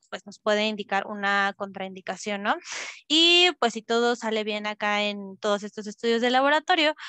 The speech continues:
podemos iniciar terapia hormonal local o sistémica.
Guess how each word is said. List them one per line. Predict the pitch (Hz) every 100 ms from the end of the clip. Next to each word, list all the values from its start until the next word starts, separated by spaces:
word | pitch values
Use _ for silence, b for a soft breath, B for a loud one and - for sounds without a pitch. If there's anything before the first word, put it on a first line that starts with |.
| B B -
podemos | 247 247 254 262
iniciar | 247 220 214 220 220
terapia | 226 214 214 226
hormonal | 226 247 240 233 - 247
local | 233 208 - 196 -
o | 208
sistémica. | 220 - 277 302 294 - 220